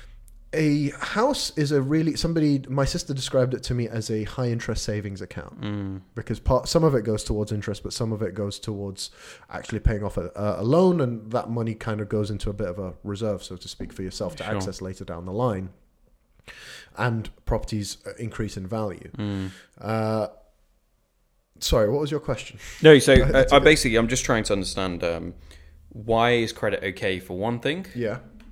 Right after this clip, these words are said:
Speaker 2: And I know you men-, mentioned time span, which is a very
Speaker 1: Yeah.
Speaker 2: good, uh, way to look at it. That
Speaker 1: Yeah.
Speaker 2: I hadn't thought of myself. And then shoes and the trainer's idea is
Speaker 1: Yeah.
Speaker 2: not maybe something you should be.
Speaker 1: Uh,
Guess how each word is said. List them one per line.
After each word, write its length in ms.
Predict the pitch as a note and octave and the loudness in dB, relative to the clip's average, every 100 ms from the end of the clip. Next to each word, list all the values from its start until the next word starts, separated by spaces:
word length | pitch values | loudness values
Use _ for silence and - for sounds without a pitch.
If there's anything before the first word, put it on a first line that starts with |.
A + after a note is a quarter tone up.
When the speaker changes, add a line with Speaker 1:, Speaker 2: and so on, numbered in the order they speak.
| - - | -20 -12
Speaker 2:
And 180 | G2 G2+ | -8 -4
I 40 | |
know 100 | G2 | -2
you 160 | F#2+ F2+ | -2 -2
men-, 440 | F#2 D#2+ F2+ C2 - | -4 -6 -10 -14 -10
mentioned 360 | G2 F2+ F#2 | -10 -8 -10
time 160 | F#2 E2+ | -8 -8
span, 220 | - F2 | -8 -10
which 140 | E2+ E2+ | -12 -12
is 80 | F#2 | -12
a 40 | |
very 220 | E2+ E2+ | -8 -8
Speaker 1:
Yeah. 80 | F#2 | -8
Speaker 2:
good, 280 | F2 D#2+ - - - | -10 -10 -18 -20 -20
uh, 40 | - | -14
way 200 | F#2 F2+ | -10 -8
to 140 | - | -8
look 120 | F#2 | -10
at 60 | - | -10
it. 200 | F2+ - | -14 -10
That 100 | - | -2
Speaker 1:
Yeah. 240 | D#3+ C3 G#2 - | 2 2 2 -8
Speaker 2:
I 60 | G2 | -12
hadn't 180 | F2+ | -10
thought 160 | D#2+ D2 | -8 -8
of 60 | F2 | -8
myself. 360 | E2+ G2 F#2+ | -10 -10 -12
And 160 | G2 F#2 | -10 -6
then 240 | F#2 F2+ - - _ _ _ _ _ _ _ _ - | -4 -6 -12 -20 _ _ _ _ _ _ _ _ -12
shoes 580 | - A2+ F#2+ F#2 - | -8 -6 -4 -6 -10
and 340 | F#2+ E2+ F2 F2+ | -14 -14 -12 -14
the 40 | |
trainer's 400 | F2+ F#2+ F#2 F2 | -8 -6 -6 -6
idea 420 | D#2+ E2+ F2 E2+ E2+ | -8 -6 -4 -4 -6
is 240 | E2+ G2+ | -10 -10
Speaker 1:
Yeah. 160 | G2 - - _ | -12 -12 -18 _
Speaker 2:
not 400 | G2 F#2 F2+ - | -14 -10 -12 -12
maybe 380 | F#2+ F2 - F2+ - | -12 -12 -14 -18 -18
something 220 | - D#2+ | -16 -14
you 60 | F2 | -16
should 140 | - | -16
be. 180 | F#2+ E2+ _ _ _ | -16 -18 _ _ _
Speaker 1:
Uh, 280 | A3 G#3+ G3+ | -4 -2 -2